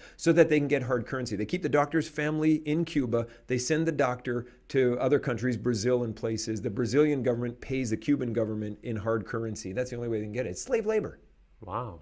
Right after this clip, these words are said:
Speaker 1: It's slave labor. And in Cuba, we can talk all the more with Fidel, but we're not going to 'cause you know all about that. I just think, what a great example of the workers' paradise.
Speaker 2: Yeah.
Speaker 1: <laughs> So, okay, all these countries we've just named,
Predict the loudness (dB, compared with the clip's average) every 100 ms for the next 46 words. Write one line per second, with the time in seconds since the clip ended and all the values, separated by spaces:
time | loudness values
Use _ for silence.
0 | -10 -6 -2 0 2 0 2 2 2 2
1 | 0 4 6 6 6 6 8 6 6 4
2 | 4 0 -4 -18 -4 0 2 2 0 0
3 | 0 0 -2 -2 -4 -4 -4 -4 -4 -2
4 | -4 -6 -12 -14 -2 2 2 2 0 0
5 | 0 2 0 4 6 6 2 -2 -4 -6
6 | -6 -6 -6 -6 -6 -8 -8 -8 -8 -6
7 | -6 -4 -2 -2 -4 -4 0 -2 0 0
8 | 0 0 2 2 0 -4 -4 -10 -2 0
9 | 0 -4 -6 -8 -8 2 6 6 6 2
10 | -12 -20 _ 6 8 8 4 8 6 8
11 | 4 4 2 2 0 2 0 0 -2 -4